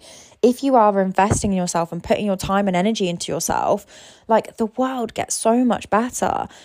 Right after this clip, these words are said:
Your, your view of the world gets so much better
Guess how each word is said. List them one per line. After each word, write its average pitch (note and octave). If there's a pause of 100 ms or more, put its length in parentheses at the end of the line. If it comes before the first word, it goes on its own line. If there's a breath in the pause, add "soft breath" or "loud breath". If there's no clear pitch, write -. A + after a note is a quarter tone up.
(120 loud breath)
Your, G#3 (300)
your G3+
view G3+
of A#3+
the G3
world F3+
gets -
so F3
much F3
better -